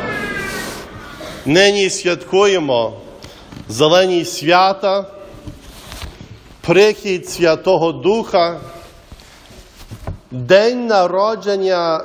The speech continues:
церкви. Перед приходом Святого Духа апостоли боялися, тремтячи, ховалися від римської влади, боялися, щоб вони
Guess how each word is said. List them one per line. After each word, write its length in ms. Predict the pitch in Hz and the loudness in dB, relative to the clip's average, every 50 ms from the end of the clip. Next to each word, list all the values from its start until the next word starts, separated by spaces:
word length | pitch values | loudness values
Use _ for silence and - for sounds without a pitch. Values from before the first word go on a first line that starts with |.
| - - | -8 -14
церкви. 880 | - - - - 180 180 170 160 156 151 - - - 113 110 104 95 85 - - - - - - _ _ _ _ _ _ - - - _ _ _ _ _ | -14 -12 0 4 6 6 6 6 2 -2 -6 -10 -8 -6 -6 -6 -6 -6 -12 -18 -20 -20 -20 -20 _ _ _ _ _ _ -20 -20 -20 _ _ _ _ _
Перед 460 | - 160 175 180 185 190 165 - - - | 0 4 4 4 4 4 0 -4 -6 -2
приходом 640 | 175 175 196 214 214 - 208 202 190 160 185 175 165 | 0 2 2 2 2 0 0 -2 -2 -2 -2 -4 -4
Святого 600 | - - - 165 156 156 160 180 165 147 156 151 | -4 -2 0 0 0 2 2 2 2 2 0 0
Духа 640 | 135 143 196 226 220 220 - 160 143 143 143 139 - - - - - - - - - - - - - | 0 0 0 0 -2 0 2 2 4 4 2 -2 -6 -14 -18 -18 -18 -18 -20 -20 -20 -20 -12 -2 2
апостоли 760 | 139 156 147 - 175 202 214 220 202 - - 190 190 190 185 | 2 2 2 2 4 4 4 4 2 -2 -6 -2 -2 -2 -2
боялися, 840 | 156 139 165 165 160 165 175 196 202 202 208 202 170 - 185 180 | -2 -4 -4 0 2 4 4 4 4 2 0 -2 -4 -4 -4 -6
тремтячи, 1000 | - - 175 170 170 160 151 - - 165 147 135 - - 151 160 180 202 202 196 190 - - - - - - - - - - | -6 -4 -2 -2 -2 -2 -2 -4 -2 -2 -2 -2 -2 -2 -2 0 0 0 0 -4 -6 -10 -16 -20 -20 -20 -20 -20 -20 -20 -8
ховалися 1000 | - - 175 170 160 175 180 196 208 208 208 202 185 - - 185 180 170 170 165 | -2 2 2 4 4 4 4 4 2 0 -2 -4 -4 -4 -4 -2 -2 0 -2 -2
від 300 | 139 143 170 180 160 151 | -4 -4 -4 -2 -2 -2
римської 1080 | 160 170 190 202 202 196 175 - - - - 185 180 170 165 165 170 170 170 156 139 - - - - | 0 0 0 0 -2 -2 -6 -8 -10 -6 -2 0 0 2 2 2 2 2 2 0 -4 -10 -14 -16 -12
влади, 720 | 107 107 120 127 151 175 185 190 190 185 - 185 180 180 160 - - - - - - - - - - - - | -8 -2 2 4 4 6 6 4 2 0 -4 -8 -8 -10 -12 -16 -18 -20 -20 -20 -20 -20 -20 -20 -20 -16 -12
боялися, 1000 | 123 127 120 175 185 185 190 190 196 208 220 220 226 220 196 - - 208 196 180 | -6 0 4 6 6 6 6 4 4 2 2 0 -2 -4 -4 -4 -2 -2 -2 -2
щоб 340 | - - - 196 190 170 156 | -2 -4 -2 -2 -2 0 -2
вони 680 | 170 180 180 185 190 180 196 240 254 233 175 135 110 | -2 -2 0 0 0 2 2 4 4 4 2 0 -4